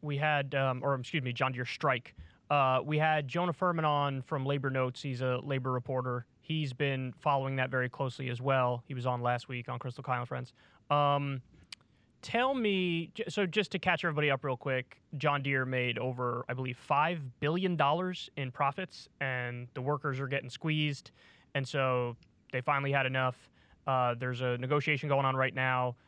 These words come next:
The U A W had, uh, the leadership of the U A W had brought back, I think it's eight different proposals to the,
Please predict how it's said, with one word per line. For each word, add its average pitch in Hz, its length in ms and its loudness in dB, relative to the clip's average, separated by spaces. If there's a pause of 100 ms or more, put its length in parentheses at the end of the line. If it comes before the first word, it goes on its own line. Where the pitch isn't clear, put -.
(140)
The 127 560 -4
U 156 240 0
A 143 80 2
W 143 600 2 (320)
had, 127 520 2
uh, 123 320 2 (100)
the 131 200 -6 (320)
leadership 165 420 0
of 147 60 -2
the 156 60 2
U 160 100 4
A 151 60 4
W 147 360 2
had 131 160 2
brought 139 220 2
back, 131 340 0
I 127 60 -6
think 131 120 -6
it's 127 220 -12
eight 160 300 -4 (400)
different 170 380 -2
proposals 180 720 -2
to 175 80 -2
the, 147 300 4